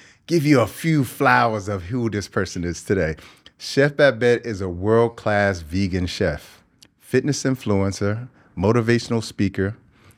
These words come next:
She is the owner of vegan restaurant Stuff I Eat in Los Angeles, California. Some of her television appearances have included The Doctor Show,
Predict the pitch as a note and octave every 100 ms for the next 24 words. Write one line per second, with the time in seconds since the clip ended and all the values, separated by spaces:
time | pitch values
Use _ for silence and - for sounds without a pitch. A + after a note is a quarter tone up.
0 | _ - A#2 G#2 F2 F#2+ - B2 C3 G#2
1 | F2 A2 A2+ G#2 G#2+ G#2 - F#2+ G2 G2
2 | - - - A2 A2+ A2 G#2+ G2+ G2+ G2
3 | F2 E2+ F2 - F#2 F#2 F#2 F2 E2+ D#2
4 | D#2 B2+ C3 B2+ B2 B2 _ - - _
5 | _ _ _ _ - B2+ C3+ B2+ B2+ A2+
6 | C#3 C3 A#2 A#2 A#2 G#2+ - - C3 B2
7 | B2 A2 G#2 G2 F#2 F#2 - C#3+ C#3 C3+
8 | - F2 D2+ F2+ F#2 A2+ G#2 A#2 A#2 D3